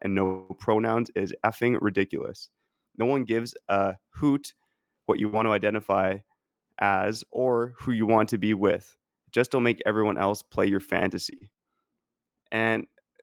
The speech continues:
it was just something that missed the mark completely. 'Cause again, Cody was being very vulnerable, very forthcoming. He wasn't saying, "You have, you have to support L G B T Q." He's just talking about how when it does happen,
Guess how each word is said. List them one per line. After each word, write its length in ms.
it 80
was 240
just 180
something 220
that 160
missed 240
the 80
mark 260
completely. 460
'Cause 160
again, 260
Cody 300
was 140
being 380
very 220
vulnerable, 580
very 220
forthcoming. 560
He 40
wasn't 300
saying, 280
"You 140
have, 220
you 140
have 140
to 100
support 320
L 140
G 140
B 120
T 140
Q." 220
He's 120
just 140
talking 260
about 300
how 160
when 200
it 120
does 180
happen, 460